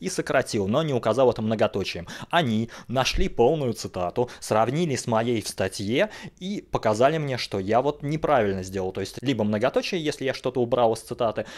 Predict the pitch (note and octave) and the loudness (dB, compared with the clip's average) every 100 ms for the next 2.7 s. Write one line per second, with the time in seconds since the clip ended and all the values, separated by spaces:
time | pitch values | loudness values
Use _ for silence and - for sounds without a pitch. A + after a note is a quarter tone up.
0 | - E3+ G#3+ D#3+ A#2 G#2+ A2+ D#3 - A2 | -10 -4 0 2 2 2 -2 -6 2 2
1 | F#2+ F#2 - G#2 D#3 D3 - C3 A#2 C#3 | 2 -4 -8 -8 -4 -4 -6 -4 0 0
2 | C#3 - C#3+ G#2 F2+ F2 F2+ | 0 0 2 2 0 -4 -8